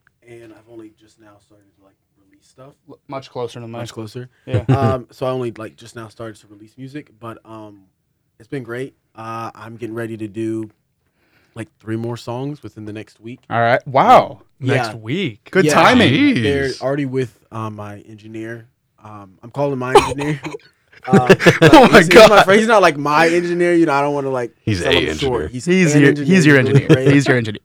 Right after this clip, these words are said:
Speaker 1: I only just started working with him, but he's dope. Um, Uzo. Um, and so, you know, when he gets those back to me, I got, I got some more songs coming, and then gonna go from there.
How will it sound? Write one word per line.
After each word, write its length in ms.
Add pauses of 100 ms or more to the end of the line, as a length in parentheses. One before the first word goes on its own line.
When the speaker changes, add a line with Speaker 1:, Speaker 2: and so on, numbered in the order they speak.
(140)
Speaker 1:
I 20
only 200
just 180
started 260
working 200
with 120
him, 100
but 100
he's 180
dope. 360 (140)
Um, 460 (400)
Uzo. 460 (760)
Um, 640 (140)
and 200
so, 760 (100)
you 80
know, 140
when 120
he 60
gets 180
those 180
back 260
to 120
me, 300 (180)
I 80
got, 260
I 80
got 140
some 140
more 140
songs 380
coming, 280
and 120
then 240 (1300)
gonna 120
go 120
from 160
there. 340